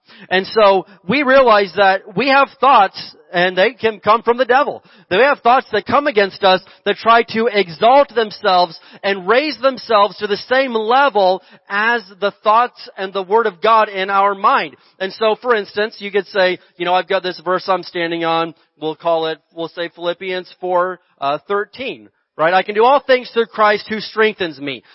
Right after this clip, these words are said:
So say you've got that verse in you and you're standing on that, but then the devil comes with some thoughts and says, "You know what?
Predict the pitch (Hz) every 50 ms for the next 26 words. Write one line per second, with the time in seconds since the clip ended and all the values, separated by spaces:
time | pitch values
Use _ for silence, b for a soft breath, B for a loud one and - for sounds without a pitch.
0 | b b - - 214 202 185 - 254 269 277 294 277 b b b b 185 226 220
1 | 170 208 226 262 277 - - 277 269 277 226 _ 220 226 226 - - 240 233 240
2 | 262 240 214 190 180 180 170 b b b b 185 185 208 233 233 - - - -
3 | 247 262 285 277 262 220 190 175 165 147 151 151 156 170 - b b b _ 208
4 | 196 277 277 247 233 190 - 233 262 294 311 311 254 - - 180 160 151 147 156
5 | 160 - - _ _ _ _ _ 180 185 - - 220 214 - _ 262 269 240 220
6 | - 202 - - 202 185 180 175 - _ _ _ _ 170 175 175 175 175 180 180
7 | 202 226 214